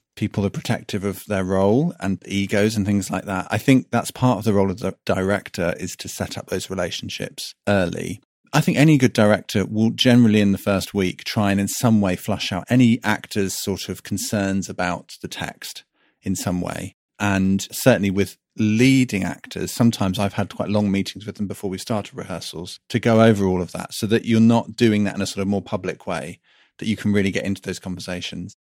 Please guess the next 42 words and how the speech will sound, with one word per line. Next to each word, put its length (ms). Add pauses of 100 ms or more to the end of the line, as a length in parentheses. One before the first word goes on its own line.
(140)
And 100
certainly 400
I 120
feel 160
like 180
a 40
director 640
should 160
have, 340 (340)
if 80
they've 140
got 160
pre-existing 540
thoughts, 280
again, 300
you 80
should 160
have 160
those 160
before 300
you're 100
in 60
the 80
rehearsal 400
room. 240 (600)
And 300 (140)
just 260 (160)
talk 240
about 220
it 100
more 220
and 80
more 400 (180)
and 220
try 300
it 80
out. 420 (300)
And 180
sometimes 500
it's 200
like, 380 (760)
often 580